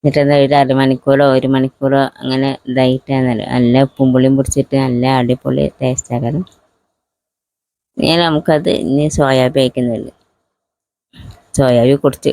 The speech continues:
എടുത്ത് കുറച്ച് അധികമായി സംശയം ഉണ്ടല്ലേ. ഉം. എന്നിട്ട് എന്തൊക്കെ നിങ്ങളെ നാട്ടിലെ വീട്ടിലെ വിശേഷങ്ങൾ? എല്ലാവർക്കും സുഖമല്ലേ?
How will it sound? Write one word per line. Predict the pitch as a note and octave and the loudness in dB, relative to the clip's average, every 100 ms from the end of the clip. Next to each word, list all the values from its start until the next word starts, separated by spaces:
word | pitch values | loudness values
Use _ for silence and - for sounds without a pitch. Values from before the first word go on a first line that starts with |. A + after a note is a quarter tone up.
| - | -2
എടുത്ത് | C#3 - C#3 | -2 -2 -2
കുറച്ച് | D3 C#3+ D3+ | -2 0 -2
അധികമായി | C3+ C3 D3 D3 D#3 | 0 2 2 2 0
സംശയം | C3+ - C3 | -2 -2 -4
ഉണ്ടല്ലേ. | A#2+ A2+ A2+ C3+ - _ _ _ _ _ _ _ _ _ _ _ _ _ _ _ _ _ - - _ - - - _ _ _ _ _ - - _ _ _ - | -2 0 -2 -4 -14 _ _ _ _ _ _ _ _ _ _ _ _ _ _ _ _ _ -20 -20 _ -16 -14 -16 _ _ _ _ _ -20 -20 _ _ _ -4
ഉം. | C3 C3 C3 - _ _ _ _ _ _ _ _ _ _ _ _ _ _ _ _ _ _ _ _ _ E3 | -4 -4 -6 -10 _ _ _ _ _ _ _ _ _ _ _ _ _ _ _ _ _ _ _ _ _ 0
എന്നിട്ട് | D#3+ F3 | 2 2
എന്തൊക്കെ | D#3+ D3+ - E3+ - _ | 2 -2 0 -2 -2 _
നിങ്ങളെ | D3+ C#3+ D3 | 0 2 2
നാട്ടിലെ | C#3+ C#3+ D3 D3 | 0 0 2 2
വീട്ടിലെ | C#3+ - C#3+ D3 | 2 2 2 2
വിശേഷങ്ങൾ? | - C3+ D3 C#3 C3+ C#3+ | 2 2 4 4 4 4
എല്ലാവർക്കും | C3+ C3+ - D3 D#3 | 4 2 0 -4 -2
സുഖമല്ലേ? | D3 B2 G#2+ | -2 -2 -4